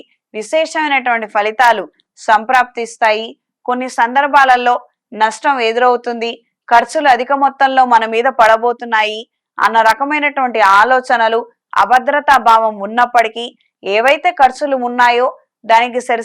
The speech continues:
సమానమైనటువంటి ఆదాయాన్ని కూడా అందుకోగలుగుతారు. Research and Development లో ఉన్న వారికి కాలం అనుకూలంగా ఉంటుంది. ఉపాధ్యాయ వృత్తిలో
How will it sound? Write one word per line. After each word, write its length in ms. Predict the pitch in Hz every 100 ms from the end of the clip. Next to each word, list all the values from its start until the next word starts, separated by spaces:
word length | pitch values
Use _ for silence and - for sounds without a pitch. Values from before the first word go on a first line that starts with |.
| 240
సమానమైనటువంటి 840 | 240 233 233 233 226 226 226 220 202 208
ఆదాయాన్ని 500 | 240 285 285 269 247 233
కూడా 160 | 233 240 - _ _ 180
అందుకోగలుగుతారు. 1000 | 202 247 254 262 233 226 233 233 214 226 - _ _ -
Research 340 | 240 247 311 311
and 100 | 294 254
Development 480 | 233 240 254 254 254 240
లో 40 | 233
ఉన్న 120 | 233 233
వారికి 360 | 226 220 220 240 - _ _ -
కాలం 320 | 226 226 269 254
అనుకూలంగా 580 | 226 233 262 269 262 240 226
ఉంటుంది. 400 | 220 220 220 226 247 _ _ 240
ఉపాధ్యాయ 520 | 240 302 302 277 285 269 226
వృత్తిలో 420 | 233 226 262